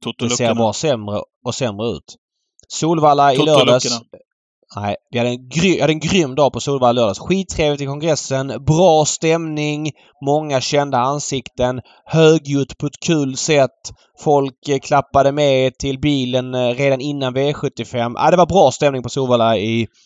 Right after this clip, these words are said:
Speaker 1: i lördags. Jag
Speaker 2: Härligt
Speaker 1: hade en
Speaker 2: att höra.
Speaker 1: toppen
Speaker 2: Alltså, när
Speaker 1: Ja,
Speaker 2: kongressen
Speaker 1: i
Speaker 2: lever med, det är ju bland det bästa, bästa som
Speaker 1: Ja.
Speaker 2: finns ju.
Speaker 1: Eh, jag kan bara tala för det var kongressen, men, men det var en toppendag.
Speaker 2: Såg tidigt,
Speaker 1: Eh.
Speaker 2: eh,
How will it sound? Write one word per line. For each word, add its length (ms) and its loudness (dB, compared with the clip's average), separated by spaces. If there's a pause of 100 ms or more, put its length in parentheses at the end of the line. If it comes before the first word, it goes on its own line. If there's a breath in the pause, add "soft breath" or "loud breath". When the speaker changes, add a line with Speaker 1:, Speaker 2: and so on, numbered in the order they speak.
(160 soft breath)
Speaker 1:
i 100 -4
lördags. 240 4
Jag 60 2
Speaker 2:
Härligt 160 6
Speaker 1:
hade 120 4
en 60 -2
Speaker 2:
att 60 -4
höra. 240 2
Speaker 1:
toppen 200 -2 (100)
Speaker 2:
Alltså, 240 0
när 160 -2
Speaker 1:
Ja, 80 4
Speaker 2:
kongressen 440 0
Speaker 1:
i 20 -2
Speaker 2:
lever 200 0
med, 240 -4
det 40 -4
är 40 -4
ju 60 -6
bland 200 -4
det 40 -8
bästa, 300 -6
bästa 300 -10
som 100 -4
Speaker 1:
Ja. 120 4
Speaker 2:
finns 180 -4
ju. 140 -18 (320)
Speaker 1:
Eh, 440 2
jag 100 4
kan 100 -4
bara 120 2
tala 280 2
för 80 -6
det 60 0
var 100 2
kongressen, 580 -6
men, 320 -8
men 120 -6
det 100 0
var 180 0
en 100 -8
toppendag. 520 -2
Speaker 2:
Såg 360 -2
tidigt, 580 0
Speaker 1:
Eh. 60 -2
Speaker 2:
eh, 40 -4